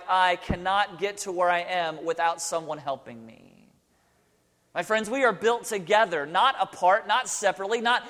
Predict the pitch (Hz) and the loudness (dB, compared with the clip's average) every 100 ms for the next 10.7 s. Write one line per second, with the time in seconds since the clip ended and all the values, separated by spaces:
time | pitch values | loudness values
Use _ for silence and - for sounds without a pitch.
0 | - 214 202 240 240 - 226 254 226 208 | 0 2 2 2 -6 -4 0 0 2 2
1 | 180 208 220 214 202 202 185 - 233 208 | 2 0 -2 -4 -4 -2 -6 -6 -6 -6
2 | 175 214 240 202 247 240 220 190 220 208 | -6 -2 -2 2 0 0 -4 2 2 2
3 | 156 123 120 - - _ _ _ _ _ | 0 -4 -10 -18 -20 _ _ _ _ _
4 | _ _ _ _ _ _ _ _ - 165 | _ _ _ _ _ _ _ _ -8 -4
5 | 170 170 170 165 175 175 165 - 151 139 | -2 -4 -4 -4 -6 -6 -10 -4 -2 0
6 | 151 156 117 - _ _ _ _ _ _ | -2 -2 -6 -12 _ _ _ _ _ _
7 | _ _ _ _ _ _ - 156 160 156 | _ _ _ _ _ _ -8 -8 -2 -2
8 | 156 160 156 160 160 151 151 151 - 175 | -2 -10 -8 -6 -2 -2 -2 -8 -8 -6
9 | 127 123 135 139 143 135 139 131 131 131 | -8 -10 -12 -12 -14 -12 -10 -8 -8 -8
10 | 131 151 151 123 110 113 - | -12 -10 -10 -10 -16 -20 -20